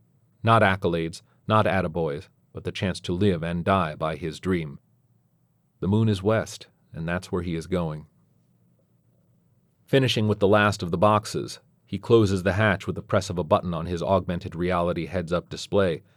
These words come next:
and it closes with the hiss of hydraulics and mush of rubber seal. And that's it. He could be done with Earth now. Everything is done, including all the excuses.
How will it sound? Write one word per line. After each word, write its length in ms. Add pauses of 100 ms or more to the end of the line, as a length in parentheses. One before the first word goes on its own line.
(360)
and 140
it 120
closes 460
with 140
the 60
hiss 300
of 120
hydraulics 640 (180)
and 180
mush 300
of 140
rubber 260
seal. 480 (1000)
And 140
that's 220
it. 180 (1120)
He 140
could 180
be 100
done 280
with 140
Earth 240
now. 400 (960)
Everything 420
is 140
done, 240
including 520
all 160
the 140
excuses. 640